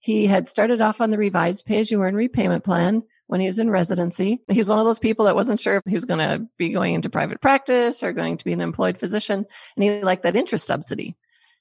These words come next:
And turns out he ended up being an employed physician, and he was working for a major health system. And over time, his income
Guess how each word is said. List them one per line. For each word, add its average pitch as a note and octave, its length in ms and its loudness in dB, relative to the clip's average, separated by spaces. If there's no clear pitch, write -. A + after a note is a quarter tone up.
And G3 280 2
turns B3+ 220 0
out G#3+ 220 4
he A#3+ 180 -2
ended F#3 220 2
up F3+ 120 0
being F#3 220 0
an E3+ 180 0
employed E3+ 380 -2
physician, A3+ 420 -2
and F#3 140 0
he F#3 80 0
was F3+ 100 0
working F3 280 -2
for E3+ 140 -4
a D3+ 280 0
major D#3+ 320 -2
health G3 240 -2
system. A3 460 -2
And A3 400 2
over G#3+ 180 2
time, C4 280 2
his G#3+ 180 0
income A#3+ 420 0